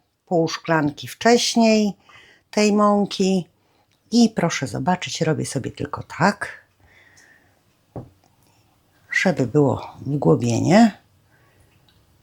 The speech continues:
O. I w to wgłobienie będę sobie nakładała serek.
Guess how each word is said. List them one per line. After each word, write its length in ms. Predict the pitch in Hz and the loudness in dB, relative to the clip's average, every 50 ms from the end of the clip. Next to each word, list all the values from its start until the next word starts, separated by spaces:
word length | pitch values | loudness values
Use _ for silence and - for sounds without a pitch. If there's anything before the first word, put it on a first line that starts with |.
| _ _ _ _ - - - | _ _ _ _ -20 -12 -10
O. 340 | 143 117 120 160 185 208 214 - - - - - - _ _ _ _ _ _ _ _ _ - - _ _ _ _ _ _ - - - _ _ _ _ _ - | -10 -4 0 2 2 2 2 0 -4 -12 -20 -20 -20 _ _ _ _ _ _ _ _ _ -20 -20 _ _ _ _ _ _ -20 -20 -20 _ _ _ _ _ -18
I 100 | 190 - | -12 -10
w 100 | - - | -8 -2
to 140 | - 196 170 | 0 2 2
wgłobienie 580 | 127 117 123 120 - - 131 151 147 156 147 | 2 2 0 -2 -2 0 0 0 0 0 -2
będę 220 | 101 - 120 120 120 | -2 -4 -4 -4 -4
sobie 240 | - - 120 - 113 | -4 -4 -4 -4 -4
nakładała 500 | 113 117 - - - 107 117 107 101 101 | -4 -4 -4 -4 -2 -2 -2 -2 -2 -4
serek. 520 | - - - - - - - - - - | -4 -4 -4 -4 -4 -4 -6 -6 -8 -8